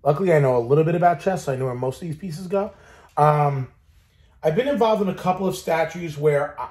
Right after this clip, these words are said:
I didn't know if we were actually gonna get our piece, but I never had to question the actual creator. And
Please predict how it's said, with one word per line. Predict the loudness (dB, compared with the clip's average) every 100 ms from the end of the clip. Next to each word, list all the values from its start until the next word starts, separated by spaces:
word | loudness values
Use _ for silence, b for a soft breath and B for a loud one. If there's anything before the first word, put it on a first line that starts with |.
| -6
I | -6
didn't | -2 -4 -2
know | 2 2
if | 2
we | 0
were | -2
actually | -2 -6
gonna | -8
get | -4 -4
our | -4
piece, | -4 -6 -6 -8 -18 b b b b
but | 2
I | 2
never | 2 2 2
had | 0
to | -2
question | -2 -2 -2 -6
the | -6
actual | -6 -8 -10
creator. | -12 -10 -6 -6 -8 -14 b b b b
And | -2 0 0